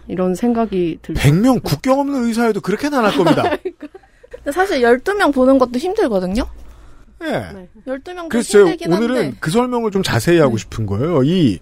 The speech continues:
Speaker 2: 그런 점에 있어서 거부감을 가지는 보수적인 시민들이 많아요. 면허 간호사 수가 사십만이란다. 그게 뭐가 부족하냐. 그게 부족한 이유는 그렇게 취업을 많이 시켜주지 않기 때문이고요.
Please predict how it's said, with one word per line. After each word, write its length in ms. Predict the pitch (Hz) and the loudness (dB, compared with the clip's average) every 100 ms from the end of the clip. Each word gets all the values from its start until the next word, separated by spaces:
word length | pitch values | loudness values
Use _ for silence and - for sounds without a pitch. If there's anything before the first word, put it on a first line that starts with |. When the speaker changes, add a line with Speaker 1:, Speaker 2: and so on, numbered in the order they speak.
| _ | _
Speaker 2:
그런 360 | - 170 254 240 | 0 2 2 2
점에 260 | 226 208 | 0 0
있어서 320 | 170 156 143 | -2 -4 -6
거부감을 580 | 175 143 151 190 196 180 | -2 0 0 0 0 0
가지는 680 | 170 151 147 151 151 160 151 | 0 0 -2 -4 -4 -6 -6
보수적인 420 | 135 135 165 156 | -8 -4 -4 -4
시민들이 400 | 147 151 131 135 | -6 -6 -6 -6
많아요. 720 | 107 85 87 80 85 87 82 - - - - - - - _ | -8 -12 -16 -18 -18 -20 -20 -20 -20 -20 -20 -20 -20 -20 _
면허 280 | 127 180 247 | 4 4 4
간호사 340 | 175 160 160 151 | 0 -2 -4 -6
수가 160 | - | -4
사십만이란다. 1700 | - 135 143 208 185 156 120 101 80 78 73 87 85 78 69 64 - _ _ - - | -2 -2 0 2 4 4 2 0 -6 -8 -10 -8 -8 -8 -10 -16 -20 _ _ -20 -14
그게 240 | 127 170 | -2 0
뭐가 280 | 123 131 190 | 2 2 0
부족하냐. 1120 | 139 147 143 139 104 85 90 95 90 80 82 _ - _ | 0 -4 -2 -2 -4 -8 -14 -14 -14 -16 -20 _ -20 _
그게 280 | - 151 233 | 0 2 2
부족한 480 | - 143 165 185 165 | 0 -2 0 0 2
이유는 500 | 139 135 165 233 311 - - | 2 2 2 0 -2 -10 -10
그렇게 300 | - 175 220 | -4 -2 -2
취업을 360 | - - 233 233 | -4 0 2 2
많이 300 | 220 123 151 | 2 2 0
시켜주지 460 | - - 156 147 131 | -4 -6 -6 -2 -4
않기 260 | 107 - | -4 -8
때문이고요. 840 | - 131 98 82 - 76 76 151 | 0 0 0 -10 -14 -14 -8 -8